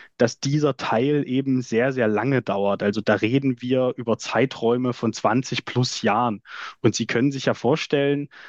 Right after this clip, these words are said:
wenn wir eben so einen langen Zeitraum haben, dass potenziell gefährliche Chemikalien im freien Umlauf sind, dann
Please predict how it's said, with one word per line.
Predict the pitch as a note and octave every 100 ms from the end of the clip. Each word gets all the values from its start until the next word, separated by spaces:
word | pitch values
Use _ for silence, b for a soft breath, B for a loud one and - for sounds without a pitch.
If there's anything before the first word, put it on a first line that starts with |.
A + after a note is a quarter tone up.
| B -
wenn | A#2 C3 B2
wir | A#2+ A#2+ A#2+
eben | C3 A#2
so | A2
einen | A#2+
langen | A2 G#2+
Zeitraum | - - F3 - A2+ G#2
haben, | G#2 A#2 B2
dass | A2 - - B B B _ _ _ _
potenziell | C#3 D3+ E3 C3 - A#2+ D3+ D#3+
gefährliche | D3+ C3 B2 C3 C3
Chemikalien | - A2+ A2 - D3+ D#3 A2+ A2+
im | A2 A2+
freien | - - A#2+ C3
Umlauf | B2 F#3+ G3+ G2 -
sind, | - A2+ D#3+ - B B B
dann | A2+ A2+ A2+